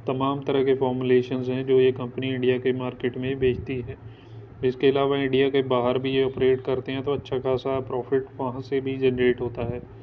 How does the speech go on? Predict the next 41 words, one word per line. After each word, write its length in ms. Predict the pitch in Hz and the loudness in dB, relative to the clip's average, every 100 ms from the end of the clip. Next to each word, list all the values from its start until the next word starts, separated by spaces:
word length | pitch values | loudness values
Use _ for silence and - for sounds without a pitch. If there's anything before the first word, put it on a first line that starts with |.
| - - - - - - 143 | -20 -20 -20 -20 -18 -12 -2
नाइंटी 360 | 120 120 143 143 | -2 0 0 2
सेवन 320 | 143 135 143 | 4 4 2
थाउजेंड 380 | 139 135 135 131 | 2 4 2 0
करोड़ 340 | - 135 131 131 | 2 6 6 6
का 140 | 135 | 4
इस 120 | 127 | 2
कंपनी 380 | 135 123 127 127 | 0 -4 -2 -2
का 100 | 127 | -2
मार्केट 400 | 123 120 120 135 131 | -2 -4 -2 -4 0
कैप 280 | 135 131 | -2 0
है, 120 | 139 135 | -2 -2
अट्ठावन 420 | 131 127 135 131 | 0 0 0 0
सौ 140 | 135 | 2
उन्नीस 320 | 131 127 131 117 | 2 2 -4 2
पे 240 | 131 139 | 2 4
ट्रेड 300 | 139 131 123 | 2 2 2
कर 140 | 127 123 | 0 -2
रहा 180 | 123 120 | -2 -4
है। 160 | 123 117 - 113 113 - - - - - | -8 -14 -18 -16 -16 -18 -20 -20 -18 -18
स्टॉक 440 | - - 127 127 | -4 2 2 2
का 100 | 156 | -2
पीई 320 | 139 143 139 135 | 0 -2 -2 -2
सत्रह 440 | 143 117 139 139 | -2 0 0 0
का 120 | 139 | 2
है, 200 | 131 135 | 0 -2
book 300 | 131 127 127 | 2 2 4
value 320 | 131 131 131 | 4 6 4
सोलह 320 | 131 131 127 127 | 4 6 6 4
सौ 140 | 131 | 0
चौरानवे 500 | 131 131 127 127 131 | 2 0 0 -2 -4
है, 260 | 131 131 127 120 | -2 -4 -6 -8
डिविडेंड 520 | - 123 127 127 135 135 | 0 0 2 0 0 -2
पॉइंट 280 | 131 131 | -2 -4
सिक्स 260 | 127 135 - | 0 -2 0
परसेंट 460 | - 123 131 123 - | 0 0 0 -4 -2
का 120 | 135 | 0
ये 120 | 131 | 2
company 340 | 127 120 127 127 | 0 -4 -4 0
पे 200 | 131 123 | 2 2
करती 380 | 131 120 123 | 0 -2 -4
है। 140 | 117 | -4